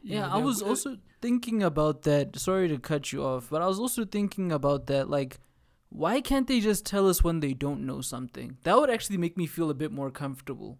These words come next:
Speaker 2: If you said, "We don't know, but we're working on it,"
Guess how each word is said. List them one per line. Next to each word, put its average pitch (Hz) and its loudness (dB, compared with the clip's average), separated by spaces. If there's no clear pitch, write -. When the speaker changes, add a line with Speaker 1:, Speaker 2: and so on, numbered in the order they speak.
Speaker 2:
If 156 -6
you 175 -2
said, 160 0
"We 151 -2
don't 175 6
know, 185 2
but 147 -4
we're 135 -4
working 139 0
on 120 -6
it," - -14